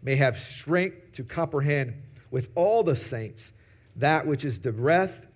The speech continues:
and the length and the height and the depth, and to know the love of Christ that surpasses knowledge,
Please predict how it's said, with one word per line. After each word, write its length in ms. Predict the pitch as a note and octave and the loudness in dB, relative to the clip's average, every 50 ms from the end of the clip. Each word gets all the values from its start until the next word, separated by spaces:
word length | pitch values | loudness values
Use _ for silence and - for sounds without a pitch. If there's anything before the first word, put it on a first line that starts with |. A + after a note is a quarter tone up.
| _ - | _ -10
and 120 | B2 A2+ | -6 -4
the 80 | A2+ A2 | -2 -2
length 420 | G#2 A2 B2 C#3+ E3+ F#3 E3+ - - - - - - - | 0 0 0 0 0 -2 -4 -8 -16 -20 -20 -18 -14 -10
and 120 | A2+ A2 | -8 -6
the 60 | G#2 | -6
height 400 | G2 F#2+ - C#3 D#3 E3 E3+ E3+ - - - - - | -6 -4 -2 0 0 0 0 -2 -8 -16 -16 -12 -12
and 120 | A#2 A2 | -8 -8
the 80 | A2+ G#2 | -8 -8
depth, 460 | F#2+ G2+ B2+ C3+ C#3 - - - - - - - - - - - | -6 -4 -4 -2 -4 -4 -8 -14 -20 -20 -20 -20 -20 -20 -14 -8
and 120 | - C3+ A#2+ | -8 -6 -4
to 120 | - C3 | -4 -4
know 380 | A#2+ B2+ D3+ E3 F3 F#3 F#3 F3+ | -2 2 2 4 4 4 2 2
the 120 | D3+ C3+ | 2 0
love 320 | A#2 A#2 C3 C#3+ D#3 D#3 E3 | 0 2 2 2 2 2 2
of 140 | D#3+ - | 0 -2
Christ 400 | - - A#2+ G#2+ G#2 G#2 G2+ G2 | -4 -6 -4 -4 -4 -4 -4 -4
that 160 | - A#2+ - - | -6 -6 -6 -6
surpasses 640 | - C3 - - C#3+ C3+ C#3 C#3+ C#3+ - D#3+ C3+ A#2 | -8 -8 -4 -2 0 0 0 0 -2 -4 -8 -8 -6
knowledge, 640 | B2+ B2 A#2+ B2 A#2 A2 G#2 G2 F#2 - - - | -4 -2 0 0 0 0 -2 -4 -6 -12 -16 -18